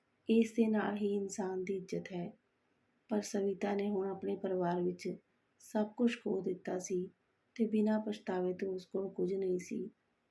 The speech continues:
ਕਦੇ ਵੀ ਆਪਣੇ ਜੀਵਨ ਸਾਥੀ ਨਾਲ ਧੋਖਾ ਨਹੀਂ ਕਰਨਾ ਚਾਹੀਦਾ।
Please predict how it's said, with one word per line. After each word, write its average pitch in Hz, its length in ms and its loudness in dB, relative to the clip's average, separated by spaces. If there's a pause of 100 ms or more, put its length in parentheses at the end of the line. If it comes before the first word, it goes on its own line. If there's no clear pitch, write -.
(160)
ਕਦੇ 226 260 6
ਵੀ 233 140 6
ਆਪਣੇ 208 300 2
ਜੀਵਨ 190 360 0
ਸਾਥੀ 190 400 -6
ਨਾਲ 185 260 -4 (640)
ਧੋਖਾ 226 380 2
ਨਹੀਂ 196 240 0
ਕਰਨਾ 180 340 -2
ਚਾਹੀਦਾ। 180 440 -4